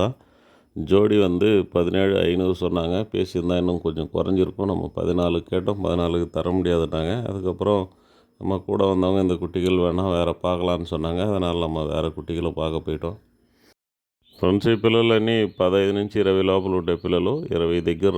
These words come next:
రావచ్చు. జత పదిహేడున్నర చెప్పినారు, మనం పద్నాలుగు అడిగినాము, వెల కుదరలేదు. நண்பர்களே, இந்த குட்டிகளை பொறுத்த வரைக்கும்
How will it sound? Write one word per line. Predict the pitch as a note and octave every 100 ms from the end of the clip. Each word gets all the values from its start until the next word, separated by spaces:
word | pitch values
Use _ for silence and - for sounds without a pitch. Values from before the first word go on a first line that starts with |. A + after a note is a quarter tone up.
| F2
రావచ్చు. | F2 E2 - A#2 F2+
జత | F#2 G#2 F2+
పదిహేడున్నర | F2+ E2 F2 F2 E2 E2+ E2
చెప్పినారు, | E2 - F#2 F2+ A2 A#2+
మనం | F2+ E2+ D#2+ E2
పద్నాలుగు | D#2+ E2 E2+ D#2+ D#2+
అడిగినాము, | E2+ E2+ D#2+ D#2+ A#2+ _ _ _ _ _ _ _ - F#2
వెల | F2+ F#2+ F#2
కుదరలేదు. | F2 F2+ F2 E2+ B2+ - _ _ _ _ _ _ _ _ _ _ -
நண்பர்களே, | G#2+ A#2 C3 C3+ C3+
இந்த | B2+ B2
குட்டிகளை | A#2 A#2 A#2+ B2 G#2+
பொறுத்த | A2 - G#2+
வரைக்கும் | G#2 G2 A#2